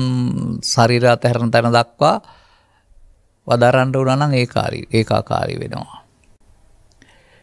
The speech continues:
එයින් තේරුම් ගත්ත මිනිසුන්ගේ අන්තය සහ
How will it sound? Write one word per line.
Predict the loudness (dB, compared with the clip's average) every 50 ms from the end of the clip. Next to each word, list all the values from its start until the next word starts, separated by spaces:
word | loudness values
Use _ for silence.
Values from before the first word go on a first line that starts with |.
| _ _ _ _ _ _ _ _ 2 4
එයින් | 4 4 4 2 0 0
තේරුම් | 0 0 2 2 4 2 2 2 0 2
ගත්ත | 2 2 2 2 0 -8 -6 -2 2 2 4 4 2 0
මිනිසුන්ගේ | -2 -4 -4 -2 -2 -2 0 0 2 2 2 4 4 4 4
අන්තය | 4 4 2 -2 -2 -2 -2
සහ | -2 -2 -2 2